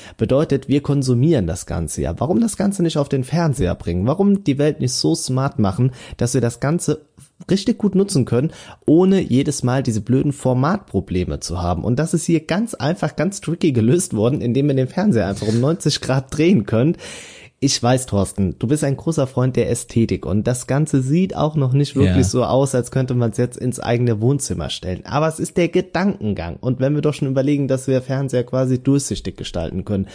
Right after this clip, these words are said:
Speaker 1: warum sollen sie nicht einfach drehbar sein?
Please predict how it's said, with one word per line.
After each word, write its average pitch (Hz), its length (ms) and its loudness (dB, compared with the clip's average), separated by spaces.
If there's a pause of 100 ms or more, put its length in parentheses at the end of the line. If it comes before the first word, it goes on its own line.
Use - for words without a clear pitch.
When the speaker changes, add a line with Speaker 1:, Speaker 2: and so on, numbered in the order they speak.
(260)
Speaker 1:
warum 135 300 4
sollen 151 240 2
sie 139 60 0
nicht 135 180 -2
einfach 139 340 -2
drehbar 123 560 0
sein? 80 300 -8